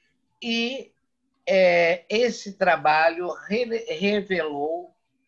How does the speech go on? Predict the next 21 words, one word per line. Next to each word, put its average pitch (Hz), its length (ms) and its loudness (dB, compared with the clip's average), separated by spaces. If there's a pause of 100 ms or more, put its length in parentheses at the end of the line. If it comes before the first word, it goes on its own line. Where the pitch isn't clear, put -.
(580)
a 170 100 2
predominância 214 1040 0
de 151 140 -18
depressão 170 680 -6
na 160 180 -2 (220)
vida 175 680 -12 (320)
em 190 160 -6
torno 190 640 -2
de 175 200 -12
dezessete 160 1300 -12
por - 120 -20
cento. - 360 -20 (1500)
Esse - 280 -14
trabalho 160 580 -2
foi 165 260 -14
feito, 131 800 -16 (460)
é, 135 380 -4
pela 156 280 -4
Secretaria 160 800 -8
de 185 100 -20
Estado 151 920 -12